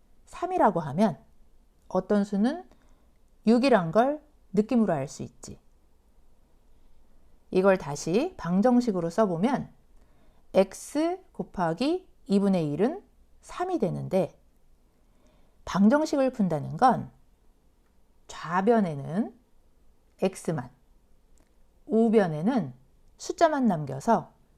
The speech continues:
x가 얼마인지 알아내는 것을 말하니까 여기서는 x에 곱해진 이분의 일을 제거해야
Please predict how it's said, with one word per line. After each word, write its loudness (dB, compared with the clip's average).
x가 0
얼마인지 0
알아내는 4
것을 -6
말하니까 -4
여기서는 0
x에 4
곱해진 -2
이분의 -2
일을 -2
제거해야 -4